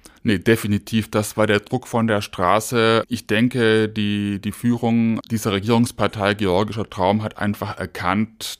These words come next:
dass sie... Ähm, sich in eine ganz gefährliche Lage rein bele-,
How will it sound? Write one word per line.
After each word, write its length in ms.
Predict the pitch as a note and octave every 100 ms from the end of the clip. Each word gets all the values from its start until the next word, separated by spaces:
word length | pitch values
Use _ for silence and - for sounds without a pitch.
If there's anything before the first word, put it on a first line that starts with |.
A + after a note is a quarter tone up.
| -
dass 240 | G#2+ -
sie... 300 | A2+ G#2+ G#2+ A2
Ähm, 600 | G#2 G#2 G#2+ G#2 G#2 G2+ _ - - _
sich 220 | - B2
in 60 | A2+
eine 100 | A2
ganz 300 | G#2+ C3+ -
gefährliche 520 | A#2+ A2 G2+ A#2 A2+
Lage 420 | G2+ F#2+ A#2 A2
rein 240 | G2+ A2 A2
bele-, 300 | G#2 G2